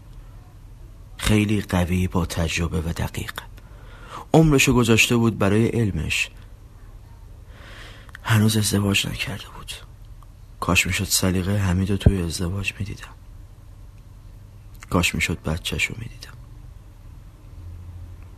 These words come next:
اون روز خیلی خسته از بیمارستان رسیدم خونه. لباسامو که در آوردم تلفن خونه زنگ خورد. گفت من ناظم مدرسه ای هستم که آقا حمید تدریس می‌کنه. گفتم بله بفرمایین. گفت راستش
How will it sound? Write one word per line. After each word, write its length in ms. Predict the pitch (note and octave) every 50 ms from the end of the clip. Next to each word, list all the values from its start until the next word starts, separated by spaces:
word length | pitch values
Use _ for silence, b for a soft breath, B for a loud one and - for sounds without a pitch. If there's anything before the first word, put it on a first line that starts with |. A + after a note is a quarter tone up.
| - - - - - - - - - - - - - - - B B B B B B B B -
اون 140 | A#2+ A#2+ A2+
روز 180 | B2 C3 B2+
خیلی 340 | - - D3 C3+ C3 A#2+ B2
خسته 360 | A2+ - A#2 A2 - - -
از 180 | B2 A#2 G#2 F#2
بیمارستان 600 | - G#2 G2 F#2+ F#2+ F#2 F2+ - - - G2 F#2
رسیدم 340 | F#2 F2 - - F2+ F#2+ E2+
خونه. 340 | E2+ - - - - F#2+ G2
لباسامو 440 | - G#2+ G#2+ A2 G#2+ - A#2+ B2+ B2+
که 120 | A#2 B2+
در 160 | A2+ A2 G#2+
آوردم 320 | G#2+ G#2+ G#2 G#2 G#2 A2 A2+
تلفن 440 | A2+ A#2+ G#2+ G2 F#2+ - - G2+ G#2+
خونه 220 | G#2 - G2 G2+
زنگ 300 | F#2 G2 G#2 G2 G2 F#2+
خورد. 220 | - F2+ E2+ E2+
گفت 180 | E2+ A2 A2 A#2
من 160 | A#2 A2+ A2+
ناظم 300 | A2 G2+ G2 F2+ G#2+ A2+
مدرسه 480 | A#2 A2+ G#2 F#2+ F2+ G2+ G2 - - G#2+
ای 120 | F#2+ A2
هستم 260 | G2+ F#2+ - G2+ G2
که 120 | G2 - F#2
آقا 240 | F#2+ F#2 F2+ F#2 F#2+
حمید 300 | F#2+ E2 F#2+ G2 F#2+ -
تدریس 420 | - F2 F2 - F#2 F2 - -
می‌کنه. 360 | F2 F2 - F2 F2 F2 E2+ B B B B B B B B B B -
گفتم 320 | - - - B2 A#2 A2+
بله 300 | G2 G#2+ G#2+ G#2+ G#2 F#2+
بفرمایین. 600 | F2 G#2+ G#2 - A#2 G#2 F#2 F2 F2 D#2+ D#2 F2
گفت 240 | F#2 B2 C3 - - -
راستش 460 | - B2+ B2+ B2+ - - C3 B2 -